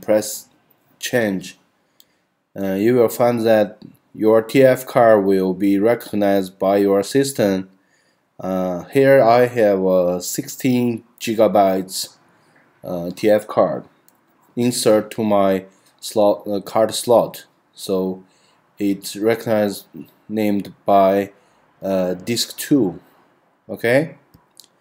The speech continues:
continue, and then flash it. Tap your password,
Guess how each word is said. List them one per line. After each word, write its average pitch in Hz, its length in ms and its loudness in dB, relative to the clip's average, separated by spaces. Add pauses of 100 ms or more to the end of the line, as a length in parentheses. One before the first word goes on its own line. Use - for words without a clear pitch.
(580)
continue, 101 580 -4 (480)
and 110 260 -2
then 139 500 4 (360)
flash 120 460 0
it. 85 180 -4 (4000)
Tap - 320 -14
your 95 340 -4
password, 120 840 -10